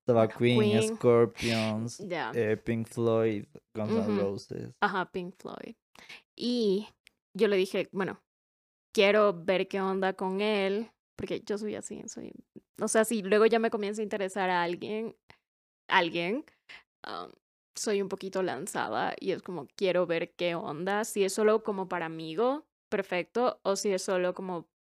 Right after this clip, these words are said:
Speaker 2: algo más. Entonces dije, bueno, lo voy a invitar a esto y si acepta, bien, si no,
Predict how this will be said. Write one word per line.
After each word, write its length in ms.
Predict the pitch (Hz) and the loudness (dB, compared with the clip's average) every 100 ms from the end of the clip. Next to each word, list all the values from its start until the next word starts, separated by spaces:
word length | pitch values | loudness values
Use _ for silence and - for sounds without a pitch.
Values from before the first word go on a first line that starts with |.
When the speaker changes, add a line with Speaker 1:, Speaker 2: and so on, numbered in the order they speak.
| _ _ - | _ _ -12
Speaker 2:
algo 300 | 165 180 185 | -8 -8 -10
más. 200 | 202 214 _ - - - _ - - - | -14 -16 _ -16 -14 -16 _ -20 -18 -8
Entonces 520 | 220 196 196 185 185 | -6 -2 -2 -2 -2
dije, 340 | 180 190 185 | -4 -4 -4
bueno, 260 | 180 190 180 | -2 -2 0
lo 120 | 185 | 0
voy 120 | 180 | 0
a 20 | 185 | -2
invitar 440 | 185 190 185 180 | -2 -4 -2 0
a 180 | 170 170 | 0 0
esto 480 | 175 - - 233 - | -2 -4 -2 -2 -2
y 240 | 190 185 190 | -6 -6 -6
si 220 | - 185 | -4 -4
acepta, 720 | 180 - 226 - 196 190 202 _ _ _ _ | -2 -2 -2 -4 -6 -6 -8 _ _ _ _
bien, 320 | 185 175 175 220 | -4 -2 -4 -6
si 180 | 196 | -6
no, 320 | 185 170 170 | -4 -6 -8